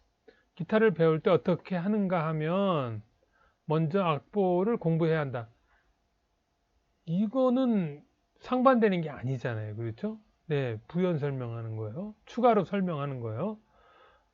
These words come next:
어, 또 이거, 이 두 번째, 이 문제가 어디서 나왔는가 하면 지난달에 배운 책에서 나왔어. 응? 자, 이런 거 보세요. 그러니까 이거는 상반되는 게 아니에요.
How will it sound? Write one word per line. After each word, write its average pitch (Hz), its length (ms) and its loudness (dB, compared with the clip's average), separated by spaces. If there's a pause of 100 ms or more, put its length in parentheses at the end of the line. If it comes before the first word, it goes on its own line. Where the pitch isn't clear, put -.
(180)
어, 156 280 -4
또 220 80 -2
이거, 185 220 2
이 170 160 -4
두 165 120 -6
번째, 165 220 -2
이 165 220 0
문제가 202 340 2
어디서 165 320 2
나왔는가 160 560 0
하면 165 460 -2 (720)
지난달에 190 580 0
배운 160 300 2
책에서 156 280 -2
나왔어. 131 1080 -4 (220)
응? 233 140 -8 (440)
자, 180 120 -2
이런 208 380 2
거 156 320 2
보세요. 151 560 -6 (920)
그러니까 185 640 -4 (880)
이거는 226 320 0
상반되는 208 640 2
게 160 80 -4
아니에요. 120 760 -6